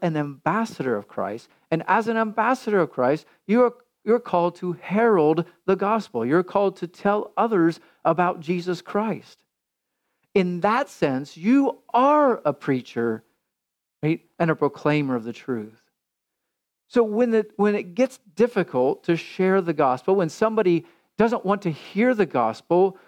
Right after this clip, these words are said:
when they're telling you to be quiet, right, or they're gonna beat you up, what, what are you gonna do? I mean, I'm not saying being obnoxious. Christians can be really obnoxious to the gospel. That's not what Paul is talking about here at all.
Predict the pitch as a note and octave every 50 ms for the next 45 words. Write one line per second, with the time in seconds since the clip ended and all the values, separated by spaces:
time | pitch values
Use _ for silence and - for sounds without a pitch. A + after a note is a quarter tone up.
0 | _ _ - F#3 G#3+ G#3+ G#3 G3+ G3 F#3 - _ _ _ _ _ _ - A#3+ C4+
1 | C#4 B3+ A3+ G#3+ F#3+ F3+ D3 - E3 - _ - - - G3+ A#3 B3+ A3+ D#3 A#2+
2 | A#2 A#2+ D#3 - - - _ _ _ _ _ _ _ _ _ _ - D#3+ F#3 A3
3 | A3 G#3 _ _ _ _ _ _ _ _ _ _ _ _ _ _ _ - E3+ F3+
4 | F3 F3 F#3+ F3 E3 C#3+ F#3+ G#3 G3 - - F3+ F3+ G3+ F#3+ C3 D3 D#3+ G#3+ A#3
5 | B3 B3 - _ _ - G3 A#3+ C#4+ D4 C#4+ C#4 A#3+ D4 C#4 C#4+ A#3+ C#4 D4 D4+
6 | D4 A#3 - - _ _ _ _ _ _ _ _ _ _ - G3 A#3 A#3+ - _
7 | _ _ - A#3 C4 C#4 D4+ C#4 - - A3+ A3 F#3 E3 F#3 F#3 E3 C#3+ B2+ C3
8 | C#3+ D3+ D#3+ B2+ - - - A2 D3 E3+ - _ _ _ _ _ - A#3+ A3+ -
9 | - F#3+ - - E3 D3+ D3 D3 C#3+ C#3 F3 C4 C4 G3+ C#3+ B2 G#2+ B2 C3+ C#3
10 | B2+ - - A#2+ - - A#2+ A#2+ A2+ A#2+ C3 C#3+ - F3+ F3 F#3 G#3 A#3 - -
11 | B3 - G3 E3+ - G3+ G3 E3 D3+ - - F3+ F3+ F3+ - F#3 D3+ B2+ A2+ G#2+
12 | G2 A2+ A#2+ C3 C3 A#2 A2+ A2+ B2+ C3 G#2+ F#2 F2+ -